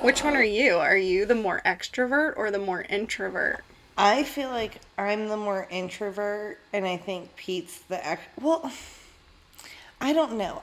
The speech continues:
Speaker 2: I like to go out and do things,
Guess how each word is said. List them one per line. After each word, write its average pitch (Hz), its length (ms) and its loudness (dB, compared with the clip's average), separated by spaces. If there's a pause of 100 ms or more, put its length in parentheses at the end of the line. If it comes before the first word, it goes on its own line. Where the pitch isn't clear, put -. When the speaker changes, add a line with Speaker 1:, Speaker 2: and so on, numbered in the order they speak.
Speaker 2:
I 294 560 0
like 208 360 -2
to 220 140 -2
go 185 440 -2
out 165 480 -4 (340)
and 190 240 -4
do 175 240 -4
things, 233 420 -4